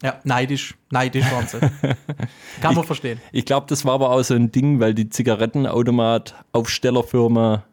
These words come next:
Speaker 2: das waren auch so ein bisschen, wo so aus dem Hockey der Sohn, glaub, kam und so. Und ich glaub, da hat das so ein bisschen Züge angenommen, meine ich.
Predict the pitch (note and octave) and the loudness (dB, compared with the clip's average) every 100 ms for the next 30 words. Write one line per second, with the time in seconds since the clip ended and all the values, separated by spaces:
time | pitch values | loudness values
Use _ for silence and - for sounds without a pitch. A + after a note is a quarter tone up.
0 | _ _ A#2 - A2 F#2 G2+ A#2+ A2 A2 | _ _ -4 0 0 2 0 0 -2 -4
1 | - G#2 G2+ G#2 G#2 G2+ G#2 G2 G#2 G2+ | 0 2 2 2 0 2 2 2 2 0
2 | G#2 - A2 G#2+ G#2 G2+ - B2 A#2 A2+ | 0 0 0 0 2 0 0 0 0 2
3 | A2 G#2 A2 G#2+ A2 G#2+ A2+ G#2+ G#2+ G#2 | 0 0 0 2 2 0 2 2 2 0
4 | B2+ B2 G#2+ A2 G#2+ - A2 A2 G#2+ - | -2 0 0 0 -2 0 0 0 -2 -2
5 | G#2+ G2 - A2 G#2 D#2 C2 G2 G2+ G2+ | 0 -2 -2 -2 0 0 0 0 2 2
6 | G2+ G2+ G2+ | 0 -2 -4